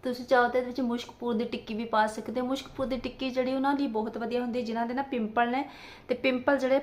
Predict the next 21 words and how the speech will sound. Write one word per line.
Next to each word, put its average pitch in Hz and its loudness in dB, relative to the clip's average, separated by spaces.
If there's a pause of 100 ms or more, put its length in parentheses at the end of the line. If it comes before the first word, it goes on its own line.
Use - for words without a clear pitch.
ਪਸ 247 8
ਵਾਲੇ 262 4
ਪਿੰਪਲ 240 0
ਹੁੰਦੇ 240 0
ਨੇ 285 2
ਨਾ, 370 4
ਜਿਹਦੇ 262 4
ਵਿੱਚ 254 2
ਰੇਸ਼ਾ 220 6
ਭਰ 233 4
ਜਾਂਦਾ 196 2
ਹੈ 214 2
ਜਾਂ 220 2 (360)
ਗੰਦਾ 208 6
ਬਲੱਡ 202 4
ਭਰ 226 4
ਜਾਂਦਾ, 190 -2
ਉਹਦੇ 226 0
ਲਈ 247 -2
ਜਿਹੜੀ, 240 2
ਅਹ, 208 2